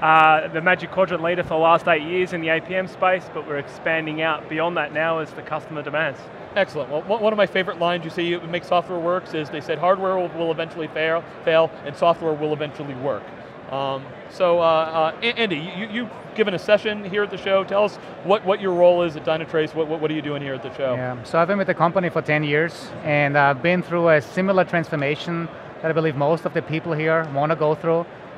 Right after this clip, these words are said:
Speaker 3: from quote-unquote old-fashioned on-premise legacy monolithic applications to using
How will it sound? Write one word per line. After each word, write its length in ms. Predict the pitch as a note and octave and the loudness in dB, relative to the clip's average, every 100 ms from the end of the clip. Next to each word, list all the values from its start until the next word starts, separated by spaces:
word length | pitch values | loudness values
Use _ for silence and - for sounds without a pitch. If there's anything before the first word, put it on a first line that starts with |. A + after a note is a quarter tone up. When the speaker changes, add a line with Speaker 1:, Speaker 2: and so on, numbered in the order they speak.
| - | -6
Speaker 3:
from 420 | E3+ D3+ D3+ D3 D#3 - - - | 0 4 4 0 -6 -12 -16 -4
quote-unquote 400 | F3+ G3+ F#3 F3+ | 2 4 4 2
old-fashioned 680 | D#3+ D3+ E3+ E3+ D#3+ F3 E3 | 4 0 2 2 0 0 -2
on-premise 580 | D3+ D#3+ D3+ D#3+ D#3+ - | 2 2 2 0 0 0
legacy 380 | D3 D#3 D#3 D#3+ | 2 2 -2 -2
monolithic 460 | D3 D#3+ D#3+ D#3+ | 0 0 0 0
applications 640 | D3+ D3 D#3 D#3+ F#3+ F3+ - | -2 0 -2 -2 -2 -4 -4
to 180 | E3 | -4
using 400 | D#3 E3 E3 E3 | -2 -2 -2 -4